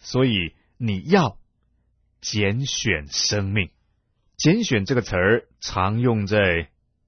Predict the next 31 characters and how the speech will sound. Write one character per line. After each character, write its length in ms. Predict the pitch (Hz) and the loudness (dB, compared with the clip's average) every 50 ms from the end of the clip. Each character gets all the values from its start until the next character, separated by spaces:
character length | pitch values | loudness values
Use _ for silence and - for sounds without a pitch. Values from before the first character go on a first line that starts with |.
| _ _ _ _ | _ _ _ _
神 580 | - - - - - - - 95 82 87 92 | -10 -8 -6 -4 -4 -2 -2 -2 -2 -2 -2
的 140 | 95 98 92 | -2 -2 -2
身 240 | - - 101 98 92 | 0 0 0 0 0
上。 180 | 87 98 85 - _ _ _ _ _ _ _ _ _ _ _ _ _ _ - | 0 0 0 -2 _ _ _ _ _ _ _ _ _ _ _ _ _ _ -14
神 480 | - - - - 107 104 113 131 131 | -10 -6 0 0 2 2 2 0 -2
拣 380 | - - - 104 101 107 127 143 | -4 -4 -2 0 0 0 0 -2
选 420 | 131 - - 107 87 80 76 78 | -4 -2 -2 -2 -2 -2 -4 -6
人。 440 | 80 82 87 87 82 78 90 117 - - _ _ _ _ _ _ _ _ _ _ _ _ _ _ _ _ _ _ | -8 -4 -4 -2 -2 -2 -2 -2 -4 -6 _ _ _ _ _ _ _ _ _ _ _ _ _ _ _ _ _ _
比 100 | - 117 | -8 -4
方 220 | 104 - 113 113 110 | -2 0 0 0 0
说， 480 | - 110 104 104 104 101 104 101 - - | 0 2 4 4 6 4 4 2 0 -2
你 160 | - 101 95 | -8 -8 -8
可 140 | - - 104 | -4 -2 -2
以 180 | 98 98 92 90 | 0 0 -2 -2
参 320 | - - - 110 110 113 | -4 -4 -2 -2 -2 -2
考 420 | 101 - 92 87 82 82 80 - - _ _ _ _ _ _ _ - | -2 -2 -2 -2 -2 -2 -6 -8 -12 _ _ _ _ _ _ _ -16
《申 220 | - - 117 113 | -6 -2 0 0
命 200 | 117 113 107 104 | 2 0 0 -2
记》 140 | - 104 95 | -2 -4 -6
四 280 | 90 - - - 107 | -6 -6 -6 -6 -4
章 280 | 92 92 104 98 104 101 | -2 0 0 0 0 0
三 220 | 95 - 104 104 | 0 0 0 0
十 100 | 98 95 | 0 -2
七 200 | 82 - - 113 | -6 -6 -6 -6
节、 480 | 101 - - 82 78 82 92 98 - - _ _ _ _ _ _ _ _ | -6 -6 -8 -6 -2 0 0 -2 -2 -6 _ _ _ _ _ _ _ _
七 300 | - - - - 113 113 | -12 -10 -6 -4 -4 -4
章 440 | 101 - 107 104 104 104 107 104 - _ | -2 0 0 2 2 0 0 -4 -6 _
六 460 | - 113 110 110 110 107 104 95 90 85 | -8 -6 -2 0 2 2 2 2 0 -2
到 320 | 85 - 104 98 95 90 | -2 0 2 2 2 0
七 320 | 82 - - - - 131 | -2 -6 -6 -6 -4 -4
节、 420 | 113 - 101 80 78 90 98 - | -4 -6 -6 -4 -2 -2 -2 -2